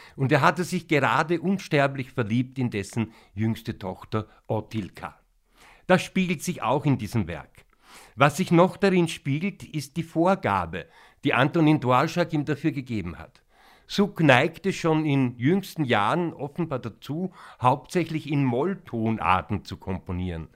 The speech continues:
Das hat Dvorak nicht ganz so gut gefallen. Er hat ihm gebeten, als Gesellenstück sozusagen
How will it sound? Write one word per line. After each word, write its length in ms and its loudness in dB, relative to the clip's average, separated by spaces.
Das 160 -4
hat 160 2
Dvorak 380 2
nicht 180 -2
ganz 320 0
so 80 -4
gut 240 -12
gefallen. 480 0
Er 120 2
hat 260 -2
ihm 300 2
gebeten, 720 0
als 340 -2
Gesellenstück 880 2
sozusagen 840 0